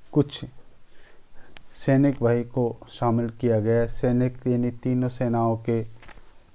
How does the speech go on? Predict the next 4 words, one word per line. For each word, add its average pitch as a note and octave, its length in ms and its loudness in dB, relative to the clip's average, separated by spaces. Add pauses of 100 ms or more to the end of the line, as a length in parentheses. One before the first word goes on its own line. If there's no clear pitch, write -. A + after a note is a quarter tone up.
(580)
जवानों A2+ 520 8
को। - 240 -6 (880)
रक्षा D3 400 6
से D3 440 6